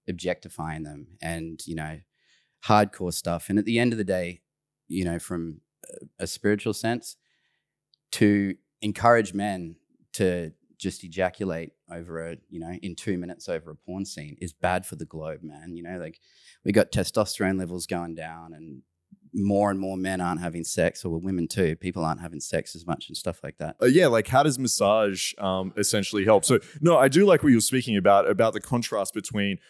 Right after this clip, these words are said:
Speaker 2: okay, OnlyFans has allowed you to take porn essentially where you wanna take it. So it feels less like the very old school porn industry, which was,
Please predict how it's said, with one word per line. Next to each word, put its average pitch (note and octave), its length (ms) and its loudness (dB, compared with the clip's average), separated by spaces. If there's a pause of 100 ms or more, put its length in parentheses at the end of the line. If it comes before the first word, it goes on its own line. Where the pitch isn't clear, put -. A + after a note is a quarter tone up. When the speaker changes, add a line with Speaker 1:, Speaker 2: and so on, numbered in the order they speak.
(140)
Speaker 2:
okay, A2 260 8
OnlyFans A#2+ 560 4
has G2 140 2
allowed F#2+ 500 4
you G2 140 -4
to F2+ 100 -4
take - 400 -6 (100)
porn D3+ 220 8
essentially A2 460 4
where G2+ 80 4
you F#2+ 120 0
wanna F#2 180 -4
take F2+ 260 -2
it. E2 100 -2
So G2+ 220 4 (260)
it A2+ 140 2
feels C3 600 6 (140)
less A2+ 460 4
like G#2+ 160 4
the A2 80 6
very A2 320 4
old G#2 240 -2
school G#2+ 180 -2
porn F#2+ 240 -4
industry, F2+ 320 -4
which F2+ 160 -4
was, F#2 180 -2